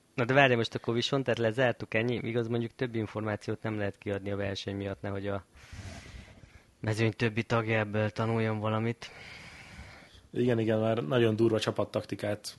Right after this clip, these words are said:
Speaker 2: már felvázoltuk. Úgyhogy, ö, hát gyúrunk rá.
Speaker 1: Ne, ne,
Speaker 2: Tud-
Speaker 1: ne mondj többet, ne mondj többet.
Speaker 2: Tudjuk, hogy hol kell javítanunk. Szerintem ennyi elég lesz.
Speaker 1: Na, így van,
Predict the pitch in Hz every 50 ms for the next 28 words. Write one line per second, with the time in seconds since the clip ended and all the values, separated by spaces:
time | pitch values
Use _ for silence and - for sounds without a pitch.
0 | - 127 110 107 104 - - 110 107 104 104 104 107 107 107 107 107 - 120 117
1 | - _ _ _ _ _ _ - - - - - - - _ _ _ - 104 101
2 | 98 - - 110 110 110 110 107 107 110 110 110 110 110 110 110 110 107 - _
3 | _ _ _ _ - - - - 113 110 113 123 117 101 101 98 95 - 110 101
4 | 135 123 120 117 120 113 107 113 123 127 123 120 117 110 - - 110 104 101 110
5 | 107 - - 113 107 104 101 101 - - 104 98 92 98 98 - _ _ _ _
6 | _ _ _ _ - - - - 151 135 123 - 120 - - 123 113 107 - 117
7 | 107 104 107 101 101 104 101 - 107 101 104 104 104 104 - - _ _ _ _
8 | _ _ _ _ _ - - - 104 101 - 110 104 104 104 104 101 98 98 98
9 | 101 107 101 110 104 98 92 90 - - _ _ _ - - - 104 104 104 101
10 | 101 98 98 95 95 95